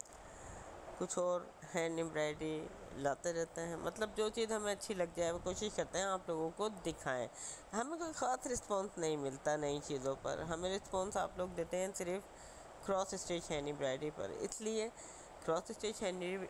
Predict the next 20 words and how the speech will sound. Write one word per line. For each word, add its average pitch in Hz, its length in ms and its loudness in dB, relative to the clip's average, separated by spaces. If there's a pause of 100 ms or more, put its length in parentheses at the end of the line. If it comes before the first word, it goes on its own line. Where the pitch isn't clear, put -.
हैंड 165 260 2
एम्ब्रॉयडरी 156 440 2
पर 175 200 2
ही 196 160 0
फोकस - 500 0
किया 165 180 4
हुआ 196 300 2
है 190 220 2 (600)
और 165 300 4 (100)
कोशिश 226 300 2
करते 190 260 0
हैं 233 220 2
आपको 165 600 2
अच्छे - 440 0
से 220 140 2
अच्छे 180 460 2 (100)
खूबसूरत 185 580 0
attractive 165 460 0
design 135 420 2
दिखाएं। 131 320 0